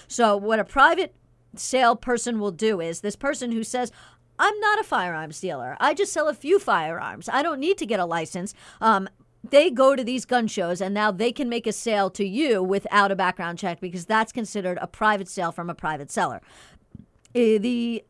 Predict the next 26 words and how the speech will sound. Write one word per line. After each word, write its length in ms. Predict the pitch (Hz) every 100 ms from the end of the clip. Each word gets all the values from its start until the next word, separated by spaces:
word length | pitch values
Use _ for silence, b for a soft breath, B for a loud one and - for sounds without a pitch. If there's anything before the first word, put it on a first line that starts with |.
| _ 214
Obama's 480 | 220 233 269 311
executive 400 | 269 262 240 214
actions 400 | 202 208 226 185
will 160 | 175 196
narrow 500 | 180 196 247 330 320
this 240 | 220 -
loophole 340 | 202 190 196 180
by 180 | 185 190
limiting 460 | 214 294 269 214
who 520 | - 294 427 392 214 -
can 160 | 220
sell 280 | 196 220 180
these 180 | 170 147
guns 380 | 165 131 139 - B -
without 300 | 233 208 208
a 60 |
federal 340 | - 196 170 170
license. 440 | 208 208 151 147
It 140 | 233
will 140 | 220 220
require 580 | 214 - 240 294 240 208
more 280 | 233 320
background 420 | 240 208 208 196 202
checks 200 | 185 180
on 140 | 175
sales, 380 | - 277 202